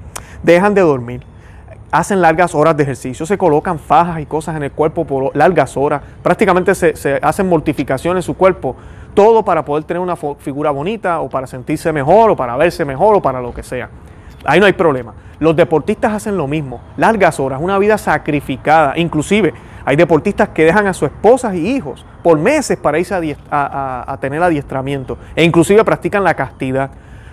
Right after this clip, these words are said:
Durante ese periodo de adiestramiento para poder estar listos para la pelea o para la,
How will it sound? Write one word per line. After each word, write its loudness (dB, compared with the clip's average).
Durante 4
ese 0
periodo 2
de 2
adiestramiento -2
para -4
poder -4
estar -4
listos -4
para -2
la -12
pelea 4
o 0
para -4
la, -10